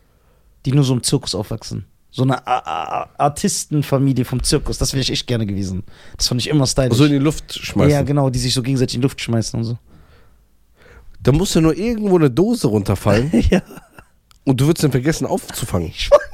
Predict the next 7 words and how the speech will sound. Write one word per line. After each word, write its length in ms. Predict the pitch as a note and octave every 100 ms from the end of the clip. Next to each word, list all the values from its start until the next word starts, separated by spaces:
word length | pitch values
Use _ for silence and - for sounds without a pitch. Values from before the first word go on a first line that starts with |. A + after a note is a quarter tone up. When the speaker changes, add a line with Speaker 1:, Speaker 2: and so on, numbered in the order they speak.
| - -
Speaker 1:
das 100 | -
ist 120 | -
das 160 | A#4+ -
Problem. 460 | - G4 - - - - C6+ - - - - - - - -
Einfach 320 | - G4+ C4+ -
jemand 280 | C4 C4+ C4
stirbt. 640 | - - F4 G3+ - -